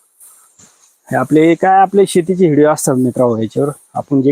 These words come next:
काम करतो दिवसभर हे त्याच्यात टाकले जातात, टाकीत असतो चॅनलवरती.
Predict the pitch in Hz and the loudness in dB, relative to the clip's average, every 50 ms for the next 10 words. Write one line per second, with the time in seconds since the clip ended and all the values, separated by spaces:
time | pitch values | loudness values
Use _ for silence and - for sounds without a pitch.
0 | 131 - 139 139 143 143 135 147 143 139 143 135 131 139 143 139 135 120 120 123 | -2 0 -2 0 0 -2 -2 -2 -4 -2 -2 -2 0 0 0 0 0 -2 -2 -4
1 | 131 120 101 117 107 - 117 120 135 120 - - 131 - - 135 131 131 131 127 | -4 -4 -6 -8 -10 -10 -6 -6 -6 -6 -4 -6 -6 -4 -4 -4 -4 -4 -4 -6
2 | - 127 - _ _ _ _ _ _ _ _ _ - - - - - - - - | -6 -10 -12 _ _ _ _ _ _ _ _ _ -20 -18 -18 -18 -18 -16 -8 -8
3 | 123 120 - 135 - 135 127 - - - 107 92 - - - _ _ _ _ _ | -6 -4 -4 -4 -4 -2 -4 -4 -8 -10 -10 -12 -12 -18 -20 _ _ _ _ _
4 | _ _ _ _ _ _ _ _ _ _ _ - - - - - - - 127 117 | _ _ _ _ _ _ _ _ _ _ _ -16 -14 -14 -14 -12 -8 -6 -4 -4
5 | 120 120 123 123 120 113 - - 135 | -4 -2 -2 -2 -2 -4 -4 -8 -10